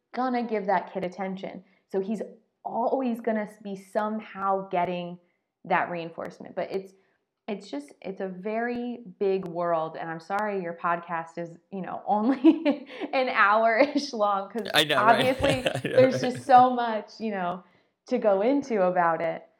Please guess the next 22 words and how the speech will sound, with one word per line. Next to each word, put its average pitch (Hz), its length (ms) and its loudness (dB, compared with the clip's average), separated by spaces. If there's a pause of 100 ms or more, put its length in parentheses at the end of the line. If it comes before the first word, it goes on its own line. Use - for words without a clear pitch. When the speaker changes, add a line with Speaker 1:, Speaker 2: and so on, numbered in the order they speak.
(160)
Speaker 2:
I, 113 80 -4
you 110 200 -6
know, 101 100 -4
I 104 100 -8
think 113 180 -8
we 107 100 -8
keep 117 360 -10
saying 98 640 -8 (480)
is 113 240 -4
that 113 240 -8
every 107 240 -6
student 101 320 -8
is - 100 -14
different. 117 400 -10 (560)
And 107 480 -4 (260)
every 127 880 -4
intervention 107 920 -6 (400)
is 101 180 -6
different, 90 500 -8
and 104 180 -6
there 101 260 -6
are 98 420 -6